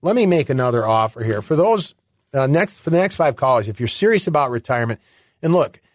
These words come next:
<clears throat> this is really, I know sometimes there's some hesitancy.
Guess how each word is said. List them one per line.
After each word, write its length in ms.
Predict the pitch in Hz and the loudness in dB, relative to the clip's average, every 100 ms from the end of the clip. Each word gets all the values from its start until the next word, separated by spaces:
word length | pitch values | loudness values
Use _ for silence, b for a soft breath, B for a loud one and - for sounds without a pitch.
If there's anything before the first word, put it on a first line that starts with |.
| _ | _
<clears throat> 300 | _ _ _ | _ _ _
this 640 | 175 190 156 - 151 233 - | -2 0 -2 -2 0 0 2
is 180 | 262 147 | 2 2
really, 540 | 156 165 170 165 170 - _ _ _ _ _ _ _ _ _ _ _ _ _ 160 | 4 4 4 2 0 -8 _ _ _ _ _ _ _ _ _ _ _ _ _ -2
I 60 | |
know 120 | 175 | 0
sometimes 400 | 165 170 165 156 | 0 0 0 2
there's 140 | 143 127 | 0 0
some 100 | 123 | 0
hesitancy. 840 | 120 139 143 139 123 143 135 120 | 0 -2 -2 -2 -2 0 0 0